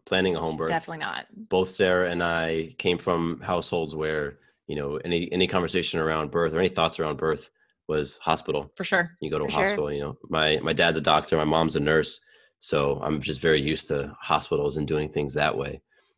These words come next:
Speaker 1: And it wasn't until after we got pregnant that the idea of home birth crept in for both of
Speaker 3: And
Speaker 1: us.
Speaker 3: how did that come in? I mean, it's not something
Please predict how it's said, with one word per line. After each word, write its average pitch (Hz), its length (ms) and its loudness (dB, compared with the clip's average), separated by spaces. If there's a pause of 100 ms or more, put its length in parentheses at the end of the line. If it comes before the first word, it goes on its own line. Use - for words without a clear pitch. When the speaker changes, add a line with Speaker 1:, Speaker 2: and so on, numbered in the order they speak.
(160)
Speaker 1:
And 71 560 -2 (260)
it 85 120 2
wasn't 98 300 8
until 95 340 6
after - 280 2
we 82 140 2
got 73 160 2
pregnant 76 400 0 (680)
that 73 300 2
the 76 200 2
idea 71 320 2
of 71 80 -4
home 73 180 -2
birth 71 360 -6 (320)
crept - 280 -4
in 71 240 -2 (200)
for - 160 -6
both 71 160 -4
of - 60 -6
Speaker 3:
And 262 120 6
Speaker 1:
us. 262 80 4
Speaker 3:
how 262 140 6
did 277 140 4
that 220 200 4
come 202 180 0
in? 202 380 0 (180)
I 208 40 -8
mean, 202 140 0
it's 190 120 -4
not 220 160 0
something 202 460 -6